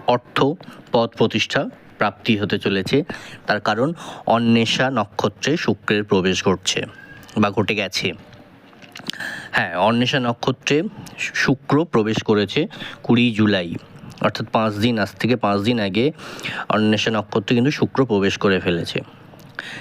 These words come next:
এর ফলে কিছু রাশি, বলা ভালো, আহ, তিনটি রাশির ক্ষেত্রে আমি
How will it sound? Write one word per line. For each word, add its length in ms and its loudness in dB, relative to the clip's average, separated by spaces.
এর 160 2
ফলে 500 0
কিছু 320 2
রাশি, 500 2
বলা 220 2
ভালো, 240 2
আহ, 800 0
তিনটি 460 4
রাশির 360 0
ক্ষেত্রে 400 0
আমি 360 2